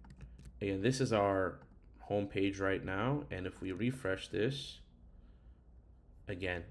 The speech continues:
look how nicely and quickly this is coming together. And you can make changes to this if you want. And then let's see, what else would I want to add? All right, so let's add a call to action. I'll just add this one right here. I already have the C T A file made.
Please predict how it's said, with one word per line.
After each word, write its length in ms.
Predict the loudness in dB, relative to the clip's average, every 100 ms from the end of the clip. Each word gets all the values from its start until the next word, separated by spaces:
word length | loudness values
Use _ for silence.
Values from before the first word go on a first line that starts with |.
| 0
look 200 | 2 6
how 300 | 8 8 8 0
nicely 580 | 0 4 6 4 2 2
and 120 | 2
quickly 360 | 0 0 0 -2
this 200 | -2 -4
is 80 |
coming 280 | -4 -2 0
together. 580 | -2 -2 -2 0 -2 -4 -10 -18 -6
And 80 | -2
you 120 | 0
can 160 | 4 4
make 160 | 2
changes 340 | 2 2 2 -2
to 100 | -4
this 220 | -4 -4
if 160 | -6
you 80 | -2
want. 380 | 2 4 4 2 -4 -18 -10
And 180 | -2 2
then 440 | 6 6 6 2 2
let's 260 | 2 2
see, 240 | 0 -2 -4
what 460 | 2 6 6 6
else 340 | 4 4 2 0
would 120 | 0
I 100 | 0
want 300 | 0 -2 -4
to 200 | -6 -4
add? 360 | -2 -2 -4 -4 6
All 60 |
right, 100 | 6
so 160 | 8 8
let's 240 | 8 8 6
add 160 | 6 6
a 60 |
call 220 | 6 6
to 180 | 6 6
action. 340 | 6 6 4 2
I'll 100 | 2
just 200 | 0 -2
add 260 | 2 2 4
this 240 | 0 0
one 160 | -2 0
right 200 | 0 0
here. 440 | 4 6 6 4 -2 -12 -8 2
I 40 |
already 200 | 4 4
have 180 | 2 2
the 80 | 0
C 220 | -4 -6
T 460 | -6 -2 2 2
A 20 | 2
file 380 | -2 0 2 2
made. 480 | 4 4 4 2